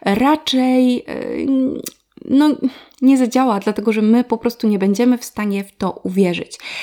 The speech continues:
Także w afirmacjach warto być takimi optymistycznymi realistami. Czyli jeśli na przykład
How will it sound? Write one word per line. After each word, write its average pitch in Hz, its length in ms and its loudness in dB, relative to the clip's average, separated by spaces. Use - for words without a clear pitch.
Także 208 240 0
w - 120 -10
afirmacjach 220 880 0
warto 214 840 -4
być 196 300 -4
takimi 208 680 2
optymistycznymi 233 1120 2
realistami. 190 1080 -4
Czyli 208 380 2
jeśli 208 640 -2
na 208 100 -4
przykład - 640 -4